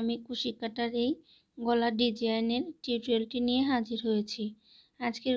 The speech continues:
গলাটি আমি করেছি বড়দের মাপে এবং নয় তার সুতা দিয়ে। দেখতে পাচ্ছেন সাদা কালার একটা সুতা দিয়ে আমি simple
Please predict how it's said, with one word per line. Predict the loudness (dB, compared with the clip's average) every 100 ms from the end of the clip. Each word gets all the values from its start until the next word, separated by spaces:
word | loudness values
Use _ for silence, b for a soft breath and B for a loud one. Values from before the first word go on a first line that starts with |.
| 2
গলাটি | 2 2 0 0
আমি | 0 2
করেছি | 0 0 -4 -2 0
বড়দের | 2 2 2 0
মাপে | 0 -2 -4 -4 -2
এবং | 0 0 2 2
নয় | 2 0
তার | -4 -6
সুতা | -6 -6 -6 0
দিয়ে। | 0 0 b b b b b _ _
দেখতে | -2 -2 -2 -2
পাচ্ছেন | -2 -4 -2 0 -2 -6 _ _ _ _
সাদা | -4 -2 2 0
কালার | 0 -2 0 -2
একটা | -6 -10 -8
সুতা | -4 -2 0
দিয়ে | 0
আমি | 0 -2 -4
simple | -4 0 0